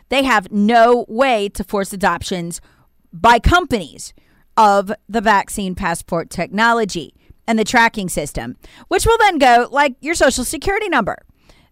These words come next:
The legislation that created that specifically says it was never supposed to be used as an I D, but it is for everything. That's how this'll go, or at least how they want it to go.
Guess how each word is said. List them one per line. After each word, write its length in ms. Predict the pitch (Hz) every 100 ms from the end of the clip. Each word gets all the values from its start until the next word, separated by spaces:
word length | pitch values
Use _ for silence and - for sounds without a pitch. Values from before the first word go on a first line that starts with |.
| _
The 200 | 208 302
legislation 760 | 311 349 339 269 262 269 311 294
that 120 | 254
created 400 | - 240 233 208
that 360 | 202 208 302 - -
specifically 680 | - 320 - 247 240 220
says 400 | 214 294 294 233 - - _
it 140 | 269
was 140 | 254 220
never 160 | 208
supposed 260 | 196 196 -
to 60 |
be 80 | 185
used 320 | 190 214 190
as 140 | 190 165
an 100 | 160
I 220 | 165 165
D, 500 | 156 247 277 226 - _ _ _ _
but 520 | 160 190 226 330 - - _ _
it 140 | 202 202
is 440 | 285 269 180 - -
for 200 | - 165
everything. 760 | - 196 190 202 180 170 135 - _ _ -
That's 180 | 330 -
how 140 | 320
this'll 320 | 220 202 185
go, 400 | 160 294 277 214 - _ _ _ _
or 100 | 311
at 120 | 359
least 380 | 320 294 269 - -
how 180 | 320
they 140 | 302 233
want 240 | 262 370
it 80 | 339
to 100 | 247
go. 300 | 196 156 -